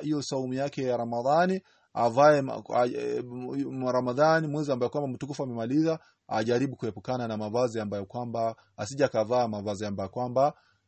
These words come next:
yani kujipamba mapambo ambayo kwamba haifai, kujipamba mapambo ambayo kwamba haifai kisheria, kama mfano kahalqi al-lihyati wa isbalu thawbi, kama mfano kunyoa ndevu na kuvaa mavazi ambayo kwamba ni marefu zaidi kupita,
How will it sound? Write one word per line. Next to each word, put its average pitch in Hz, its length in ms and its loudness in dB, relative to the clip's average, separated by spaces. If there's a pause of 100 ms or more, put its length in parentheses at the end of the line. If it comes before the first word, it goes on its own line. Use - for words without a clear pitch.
(140)
yani 135 300 4
kujipamba 131 640 2
mapambo 123 580 2
ambayo 107 280 -2
kwamba 131 520 2 (640)
haifai, 131 800 4 (120)
kujipamba 123 480 -2
mapambo 117 440 -4
ambayo 107 360 -6
kwamba 120 500 -4
haifai 123 680 0 (220)
kisheria, 113 420 -4
kama 123 240 -4
mfano 131 440 -4 (240)
kahalqi 135 800 -4
al-lihyati 120 880 -4 (220)
wa 104 100 -6
isbalu 113 480 -2
thawbi, 135 500 0 (300)
kama 131 280 0
mfano 127 440 0
kunyoa 120 400 -4
ndevu 131 680 0
na 104 160 -6
kuvaa 120 420 4
mavazi 123 380 0
ambayo 117 180 -4
kwamba 123 260 -2
ni 117 100 -6
marefu 127 520 0
zaidi 123 280 -2
kupita, 127 460 -4